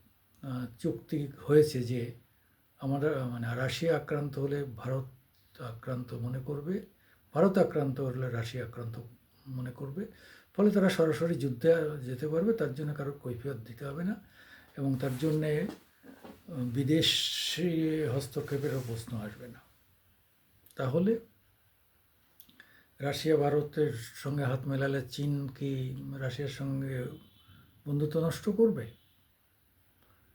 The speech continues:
কেননা রাশিয়ার সঙ্গে আবার আছে উত্তর কোরিয়া,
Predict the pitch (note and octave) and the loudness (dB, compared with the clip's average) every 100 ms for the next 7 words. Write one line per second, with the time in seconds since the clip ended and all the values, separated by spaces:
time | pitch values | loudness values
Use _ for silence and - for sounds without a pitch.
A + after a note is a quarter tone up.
0 | _ _ _ _ - E3 E3 E3+ D#3 C#3+ | _ _ _ _ 0 2 4 4 4 2
1 | C#3 F#3 E3 F3 E3+ D#3+ D#3 D3+ C3+ - | 2 2 2 2 4 6 8 6 4 0
2 | G3 A#3 - _ _ _ _ _ _ _ | -2 -4 -10 _ _ _ _ _ _ _
3 | _ _ _ _ _ _ G#3+ - - D3+ | _ _ _ _ _ _ -6 -6 -2 -2
4 | - A2+ G#2+ A2+ | 0 -4 -6 -14